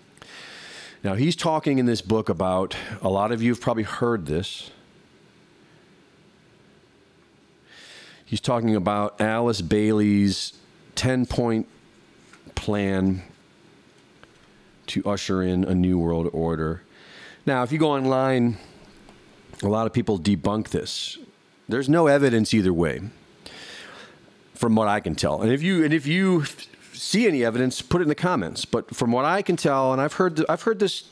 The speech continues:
this goes back, though. But I found no evidence that she wrote this.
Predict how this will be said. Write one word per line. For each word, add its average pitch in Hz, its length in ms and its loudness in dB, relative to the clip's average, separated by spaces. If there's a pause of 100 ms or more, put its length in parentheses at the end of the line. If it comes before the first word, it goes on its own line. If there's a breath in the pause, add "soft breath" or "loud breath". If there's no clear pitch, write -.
this 165 220 0
goes 226 220 2
back, 196 340 2
though. 82 220 -2 (1900 loud breath)
But 131 160 2
I 147 100 4
found 160 340 4
no 175 180 6
evidence 165 440 4
that 123 220 0
she 147 240 4
wrote 123 420 2
this. - 520 -2